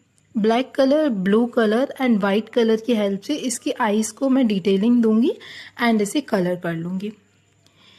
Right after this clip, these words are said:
इसके बाद guys आप देखोगे जो इसका mouth है वहाँ पे मैंने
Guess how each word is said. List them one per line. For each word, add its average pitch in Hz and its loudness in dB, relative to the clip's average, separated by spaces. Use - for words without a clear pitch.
इसके 320 -2
बाद 269 0
guys 247 0
आप 226 2
देखोगे 220 0
जो 247 -2
इसका 240 0
mouth 220 0
है 294 0
वहाँ 226 0
पे 226 -6
मैंने 254 4